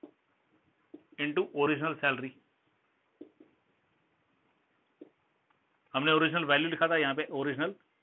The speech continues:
सैलरी आएगा, तो इंक्रीज परसेंटेज टेन परसेंट है into ओरिजिनल सैलरी जो है वो एक्स, मतलब ten upon hundred into एक्स आ गया, ये आ गया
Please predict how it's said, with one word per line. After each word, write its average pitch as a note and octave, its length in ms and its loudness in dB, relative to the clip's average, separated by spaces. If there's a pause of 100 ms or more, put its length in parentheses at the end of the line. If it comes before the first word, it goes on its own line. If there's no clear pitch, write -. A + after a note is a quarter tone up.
(540)
सैलरी C3+ 340 4
आएगा, A#2 260 0 (1000)
तो F3 320 4
इंक्रीज F3+ 540 0
परसेंटेज F3+ 500 2
टेन E3 260 2
परसेंट E3 320 2
है E3 120 -4 (1400)
into D3+ 240 0 (120)
ओरिजिनल D3+ 380 0
सैलरी D3+ 280 4
जो D#3 120 -2
है D3 140 0 (100)
वो E3+ 100 -4 (320)
एक्स, - 260 -2 (920)
मतलब D3+ 280 0 (140)
ten D3+ 200 6
upon D#3+ 300 4 (100)
hundred C#3+ 400 2 (120)
into C#3+ 200 -6 (160)
एक्स D3+ 240 0
आ D3+ 100 6
गया, C#3+ 220 -2 (520)
ये B2+ 120 0
आ C3+ 120 4
गया C#3+ 200 0